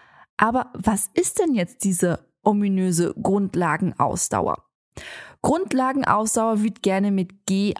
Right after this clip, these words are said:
A abgekürzt und ist ein Fachbegriff im Bereich des Trainings. Sie ist die Grundlage des gesamten Ausdauertrainings, aber jetzt nicht nur hier an Radfahren und Laufen denken, sondern brauchst du sie auch für alle Sportarten und im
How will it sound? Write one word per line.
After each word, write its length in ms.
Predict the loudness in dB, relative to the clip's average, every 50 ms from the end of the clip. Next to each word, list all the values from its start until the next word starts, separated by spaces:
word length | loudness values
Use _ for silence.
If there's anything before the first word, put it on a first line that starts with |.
| -2 0
A 220 | 0 2 2 0
abgekürzt 840 | 0 -2 -4 -4 -4 -6 -8 -8 -6 -4 -4 -2 -2 -4 -4 -4 -4
und 160 | -4 -4 -2
ist 160 | -2 -2 0 0
ein 120 | 0 0
Fachbegriff 760 | 0 0 0 0 0 -2 -2 -2 -2 0 -2 -2 -2 -2 -4 -2
im 80 | -2 0
Bereich 400 | 0 0 0 0 0 0 -2 -2
des 160 | -2 -2 -2
Trainings. 460 | -2 -2 -2 -2 -4 -6 -8 -12 -10 -6
Sie 160 | -4 -2 0
ist 140 | 0 0 0
die 200 | -2 -2 -4 -4
Grundlage 840 | -2 0 0 2 0 0 -2 -4 -2 -2 0 0 0 0 0 -2 -2
des 240 | -2 0 -2 -2 -2
gesamten 540 | -2 0 0 0 0 0 -2 -2 -2 0 2
Ausdauertrainings, 960 | 2 2 2 0 0 0 0 0 0 -2 -2 -2 0 0 0 0 0 -2 -6 -10 -16 -20 -20 -20 -20 -18 -6 0
aber 160 | 0 2 2
jetzt 240 | 2 0 0 -2 -2
nicht 200 | -2 -2 -2 0
nur 100 | 0 0
hier 240 | 0 0 0 0
an 160 | 2 0 0 0
Radfahren 840 | 0 0 -2 -4 -4 -4 -2 0 0 0 0 0 0 0 0 0
und 280 | 0 0 0 0 -2 -4 _ _ -4
Laufen 420 | -2 0 0 0 0 -2 -2 0
denken, 380 | 0 0 -2 -2 -2 -2 -4 -4 -8 _ _ -20 -20 _ -2
sondern 280 | 0 0 2 2 0 2
brauchst 400 | 0 0 0 0 -4 -2 -2 0
du 80 | 0
sie 180 | 2 2 2 2
auch 180 | 0 0 -2
für 380 | -2 -2 -2 0 0 -2 -2 0
alle 260 | 0 2 2 2 0
Sportarten 920 | 0 -2 -4 -4 -2 0 0 0 -2 -2 -2 0 0 0 0 -2 -2 -2 -2
und 320 | -2 -2 -2 -2 -2 -2
im 180 | -2 -2 -2